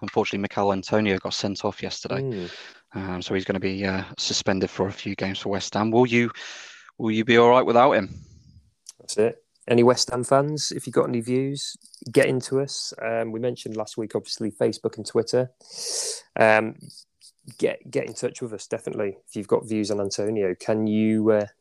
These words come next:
Speaker 2: he seems to be your talisman. Is there anybody else who can, uh, bang the goals in for you? Let us know.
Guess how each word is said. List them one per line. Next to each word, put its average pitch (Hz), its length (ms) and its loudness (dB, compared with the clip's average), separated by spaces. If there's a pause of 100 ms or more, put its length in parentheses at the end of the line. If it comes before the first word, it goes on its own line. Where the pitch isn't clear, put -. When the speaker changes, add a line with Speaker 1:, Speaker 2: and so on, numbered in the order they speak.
(100)
Speaker 2:
he 127 80 -6
seems 113 240 0
to 110 60 -6
be 110 160 2
your 104 80 6
talisman. 98 680 -2 (140)
Is 107 120 -4
there 117 80 6
anybody 113 280 4
else 110 220 2
who 110 120 -2
can, 107 300 -4
uh, 104 200 -2 (240)
bang 113 180 4
the 110 80 2
goals 123 300 4
in 135 100 -2
for 117 220 -2
you? 113 140 -2 (720)
Let 117 140 2
us - 160 -4
know. 120 280 0